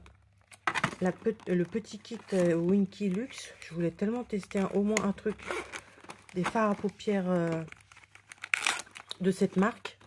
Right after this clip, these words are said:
Dont j'ai déjà les, les baumes à lèvres, là. J'en ai un au matcha, un à la pastèque, euh, euh,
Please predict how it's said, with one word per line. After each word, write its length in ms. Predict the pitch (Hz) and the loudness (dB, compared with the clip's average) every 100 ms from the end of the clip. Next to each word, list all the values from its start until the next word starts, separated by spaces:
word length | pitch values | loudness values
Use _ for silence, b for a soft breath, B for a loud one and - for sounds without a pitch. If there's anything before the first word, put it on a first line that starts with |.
| B B B - - - - | B B B -14 -18 -20 -4
Dont 140 | 175 180 | 2 4
j'ai 160 | 185 | 4
déjà 440 | 160 185 165 202 202 | 6 6 6 6 6
les, 320 | 175 165 156 | 6 4 2
les 140 | 160 | 2
baumes 280 | 156 202 196 | 4 6 6
à 100 | 185 | 6
lèvres, 320 | 190 208 180 | 6 4 2
là. 280 | 160 147 151 143 139 - B B B B | -2 -4 -6 -6 -10 -16 B B B B
J'en 200 | - 160 | -8 -4
ai 60 | 165 | -2
un 120 | 185 196 | 2 4
au 120 | 190 | 4
matcha, 640 | 180 175 - 214 208 202 - | 4 2 0 0 2 2 2
un 180 | 196 | 2
à 40 | 196 | 2
la 100 | 180 | 2
pastèque, 760 | 180 165 - 196 196 196 - | -2 -6 -2 0 2 0 0
euh, 200 | 175 165 160 - B B B B - - - | 2 2 0 -4 B B B B -6 -6 -6
euh, 480 | 180 170 165 165 165 | -2 0 0 0 -2